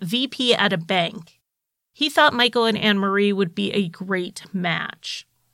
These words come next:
Michael had a fancy job with a nice title, but he was focused on the company's philanthropic efforts and community relations.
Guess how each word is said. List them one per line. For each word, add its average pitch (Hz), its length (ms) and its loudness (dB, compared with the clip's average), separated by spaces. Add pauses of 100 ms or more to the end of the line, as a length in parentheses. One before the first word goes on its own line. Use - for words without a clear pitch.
(920)
Michael 202 340 2
had 196 200 2
a 185 60 -2
fancy 190 420 -2
job 240 440 6
with 196 140 0
a 180 60 0
nice 175 340 -2
title, 254 480 2
but 226 160 2
he 226 100 -2
was 233 220 0
focused 302 560 0
on 269 140 0
the 240 80 -2
company's 226 600 0
philanthropic 220 1080 0
efforts 208 640 0
and 202 480 2 (440)
community 262 560 4
relations. 190 880 -2